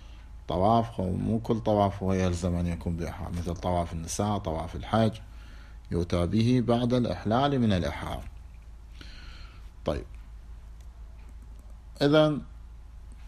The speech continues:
هناك فرق بين الصلاة وبين الطواف، فما لا تتم الصلاة به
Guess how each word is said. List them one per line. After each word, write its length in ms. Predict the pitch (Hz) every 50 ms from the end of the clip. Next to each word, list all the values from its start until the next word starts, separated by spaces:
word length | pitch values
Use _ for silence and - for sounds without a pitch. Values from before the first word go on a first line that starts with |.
| - - - - - - - - -
هناك 400 | 120 123 127 135 135 135 - 131
فرق 400 | 113 - 135 120 101 - - -
بين 340 | 92 92 92 107 107 110 117
الصلاة 760 | 117 117 - - 120 117 120 123 127 123 - - 131 135 147 - - - - - - - - - - - - -
وبين 380 | 90 92 92 92 104 110 117 123
الطواف، 500 | 123 123 - - 85 80 73 76 76 - - - - - - - - - - - - - - - -
فما 260 | 98 95 101 104 101
لا 200 | 104 120 131 131
تتم 420 | 127 - 110 - - 104 98 98
الصلاة 420 | 92 - - - 98 92 92 92 92
به 560 | 87 92 92 90 107 113 117 123 123 123